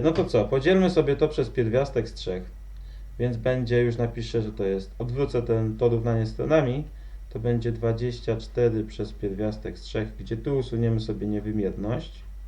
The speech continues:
E, czyli to będzie dwadzieścia cztery pierwiastki z trzech przez trzy, to się skróci, a więc wyjdzie osiem pierwiastków z trzech, tak?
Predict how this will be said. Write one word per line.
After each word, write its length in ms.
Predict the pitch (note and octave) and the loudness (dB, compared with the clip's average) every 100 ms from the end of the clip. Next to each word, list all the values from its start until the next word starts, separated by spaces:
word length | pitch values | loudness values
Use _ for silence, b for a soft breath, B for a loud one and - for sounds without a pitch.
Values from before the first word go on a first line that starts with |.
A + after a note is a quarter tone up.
| - - - - - - - - - - - - b b b b b b - - - | -14 -14 -14 -14 -14 -14 -14 -14 -14 -14 -14 -14 b b b b b b -14 -14 -8
E, 520 | A2 G#2+ G#2 G#2 G#2 G#2 | -2 0 0 0 -2 -2
czyli 240 | B2+ B2+ | -4 0
to 120 | A#2 | 2
będzie 400 | A2+ B2 A#2+ A#2 | 4 4 2 2
dwadzieścia 640 | A2+ A2 A#2+ A#2 A#2+ - A#2 | 2 2 2 2 -2 0 -2
cztery 380 | - A#2+ A#2 | 2 0 2
pierwiastki 640 | A2 A#2 G#2+ A2+ A2+ - G#2+ | 0 0 2 2 2 -2 -10
z 80 | - | -10
trzech 300 | - G#2+ A2 | -4 -4 -4
przez 320 | - F#2 - | -6 -6 -8
trzy, 360 | - - C#3 | -12 -2 -2
to 160 | D3+ B2+ | 0 -2
się 200 | A2+ A2 | -2 -4
skróci, 640 | G#2+ B2 A#2+ - C#3 D#3 | -4 -2 -2 -2 -4 -2
a 100 | A#2+ | 0
więc 220 | A#2 B2 | 0 0
wyjdzie 420 | A2 A#2+ A2+ A#2+ G#2+ | 0 -2 0 -2 0
osiem 400 | A#2 - A#2 A2 | -4 -2 -2 0
pierwiastków 640 | A2 G2+ G#2+ G#2+ - G#2 | -2 0 -2 -4 -8 -10
z 40 | |
trzech, 260 | - - - - - - - - | -10 -10 -10 -12 -14 -14 -14 -4
tak? 260 | C#3+ D#3 | -2 -2